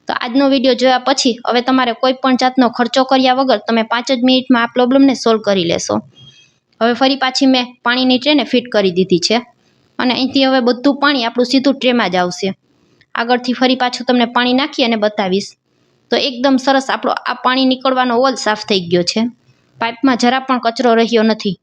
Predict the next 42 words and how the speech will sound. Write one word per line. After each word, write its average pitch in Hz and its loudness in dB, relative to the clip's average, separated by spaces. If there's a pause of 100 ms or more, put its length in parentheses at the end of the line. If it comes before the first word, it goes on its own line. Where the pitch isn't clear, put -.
(1000)
હવે 240 2
ફરી 269 2
પાછું 269 -2
આગળથી 262 -2
તમને 262 2
પાણી 247 0
નાખીને 262 0
બતાવું. 208 -2 (960)
જે 233 2
ફ્રીઝરની 262 2
નીચે 262 2
ટ્રે 254 0
હોય 269 0 (100)
તેમાં 254 2
બધું 247 0
પાણી 269 2
જમા 220 2
થતું 214 -2
હોય 180 2
છે. - -2 (200)
ફ્રીજમાં 247 2
જ્યારે 247 0
વધારે 233 0
એક્સ્ટ્રા 240 -4
બરફ 254 0
જામી 254 0
જાય 233 0
અને 226 -2
આપણે 226 -2
ફ્રીજ 233 -2
બંધ 247 2
કરીએ 277 2
છીએ 208 -2 (340)
ત્યારે 240 0
ફ્રીજનું 247 0
બરફનું 254 0
બધું 240 2
પાણી 277 0
આ 208 -4
ટ્રેમાં 233 0
આવે 180 -2
છે 202 -2